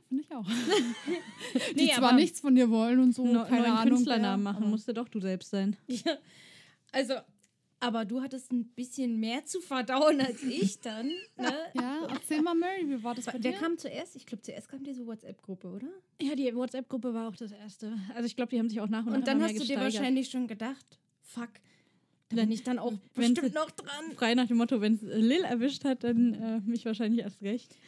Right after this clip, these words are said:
Speaker 2: Ja, ich hatte
Speaker 3: Die
Speaker 2: eh
Speaker 3: haben
Speaker 2: das
Speaker 3: sich
Speaker 2: Gefühl,
Speaker 3: wahrscheinlich noch
Speaker 2: das
Speaker 3: in
Speaker 2: Adrenalin stieg, je
Speaker 3: die,
Speaker 2: länger
Speaker 3: die,
Speaker 2: die Show
Speaker 3: es
Speaker 2: ging.
Speaker 3: ist wirklich, du, du, das ist so eine komische Gratwanderung zwischen, du denkst, okay, mit jedem, der vor dir dran kam, sinkt ja die Wahrscheinlichkeit, dass du dran bist.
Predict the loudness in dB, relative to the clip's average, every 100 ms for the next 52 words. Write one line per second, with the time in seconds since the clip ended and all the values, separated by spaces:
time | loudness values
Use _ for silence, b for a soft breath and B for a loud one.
0 | B 0 0 2 2 2 2 0 0 0
1 | 2 2 2 0 2 2 2 0 2 2
2 | 4 4 2 0 -4 -6 -6 -2 2 4
3 | 6 4 2 0 -2 -2 -2 0 0 0
4 | -2 -2 -2 -6 B B 0 0 -2 -2
5 | -4 0 4 4 2 -2 -4 -4 -6 -8
6 | -6 0 4 4 2 0 -2 0 0 2
7 | 0 -2 -6 -2 2 2 0 -2 -2 -2
8 | -2 -2 -4 -4 -4 -4 -2 -2 0 -2
9 | -2 -2 b b 4 4 2 -4 -2 -2
10 | 0 0 -2 -6 -8 -8 -8 -8 -4 0
11 | 0 -2 -8 -14